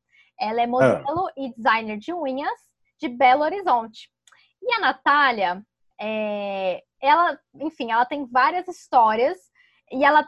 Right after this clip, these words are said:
Speaker 1: nem ela acredita que ela tem só vinte e dois anos, de tanta história que essa mulher tem, entendeu?
Speaker 2: Uma mulher vivida?
Speaker 1: Uma mulher vivida,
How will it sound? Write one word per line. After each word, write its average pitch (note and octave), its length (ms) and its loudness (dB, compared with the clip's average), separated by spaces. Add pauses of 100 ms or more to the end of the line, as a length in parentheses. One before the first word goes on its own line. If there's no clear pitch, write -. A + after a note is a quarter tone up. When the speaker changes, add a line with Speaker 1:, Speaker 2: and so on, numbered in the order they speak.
Speaker 1:
nem G4 300 -2
ela F4 160 6
acredita F4 380 -4
que E4 80 -8
ela D#4 80 -2
tem D4+ 160 -6
só C#4+ 220 -2
vinte D#4 180 -10
e C4+ 40 -10
dois C#4 200 0
anos, G#3 200 -10
de A3 80 -12
tanta C4+ 260 -8
história C#4+ 300 0
que - 80 -12
essa C#4 160 -16
mulher C4 320 -4
tem, - 220 -16 (200)
entendeu? F#3+ 360 -8 (180)
Speaker 2:
Uma D3+ 140 2
mulher F3 320 4
vivida? D3 680 2 (280)
Speaker 1:
Uma C5+ 140 4
mulher D#4+ 340 2
vivida, A#3 640 -6